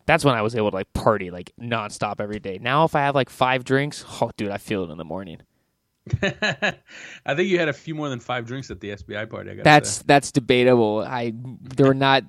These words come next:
Speaker 1: there were no eyewitnesses to either confirm or
Speaker 2: You
Speaker 1: deny
Speaker 2: just
Speaker 1: that
Speaker 2: don't
Speaker 1: story.
Speaker 2: remember anything after the first five. Let's just be honest.
Speaker 1: I, I told you I was double fisting all night, so I think that's.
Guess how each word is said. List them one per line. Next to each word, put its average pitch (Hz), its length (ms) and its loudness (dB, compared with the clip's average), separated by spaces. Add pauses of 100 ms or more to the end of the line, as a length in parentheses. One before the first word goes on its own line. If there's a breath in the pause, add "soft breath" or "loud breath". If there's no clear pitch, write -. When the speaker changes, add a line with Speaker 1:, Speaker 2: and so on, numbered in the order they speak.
Speaker 1:
there 135 180 4
were 135 100 8
no 135 140 10
eyewitnesses 120 680 2
to 131 120 -4
either 117 240 2
confirm 131 560 -2
or 113 100 0
Speaker 2:
You 120 40 0
Speaker 1:
deny 113 300 -4
Speaker 2:
just 156 140 2
Speaker 1:
that 185 60 0
Speaker 2:
don't 175 80 2
Speaker 1:
story. 151 120 2
Speaker 2:
remember 127 280 -2
anything 117 360 -8
after 110 320 -10
the 98 100 -14
first 92 300 -16
five. 95 360 -14
Let's 92 140 -18
just 104 160 -18
be 95 80 -16
honest. 98 240 -18 (100)
Speaker 1:
I, 156 240 -6 (140)
I 180 80 -4
told 180 220 2
you 135 60 4
I 135 40 6
was 151 140 4
double 139 260 6
fisting 127 380 -2
all 113 120 -4
night, 113 280 -6
so 117 100 -6
I 120 60 -4
think 131 220 -8
that's. - 440 -8